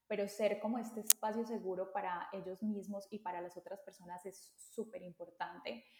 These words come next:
También el tiempo en, en casa, en el hogar, como crear en su casa su espacio sagrado donde se sientan seguros es súper importante y estar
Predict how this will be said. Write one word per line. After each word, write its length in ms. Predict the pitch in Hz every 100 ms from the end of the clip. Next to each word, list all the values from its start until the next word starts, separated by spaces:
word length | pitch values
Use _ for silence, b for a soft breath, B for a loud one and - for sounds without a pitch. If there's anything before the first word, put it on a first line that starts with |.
| B B
También 320 | 214 202 190
el 160 | 196 196
tiempo 340 | 220 208 220
en, 240 | 214 226 220
en 180 | 196 175
casa, 580 | - 196 185 190 185 185
en 80 |
el 160 | 185 175
hogar, 680 | 170 170 190 180 175 175 175
como 240 | 196 190
crear 320 | - 185 175
en 100 | 196
su 100 | 220
casa 280 | 233 180 190
su 140 | 190 190
espacio 460 | 190 175 185 190
sagrado 680 | 190 180 180 180 175 180 185
donde 180 | 190 180
se 120 | 180
sientan 380 | - 170 170 196
seguros 540 | 196 - 175 180 196
es 100 | 202
súper 400 | - - 214 180
importante 800 | 180 175 - - 165 180 202 220
y 160 | 226 202
estar 380 | 190 - 185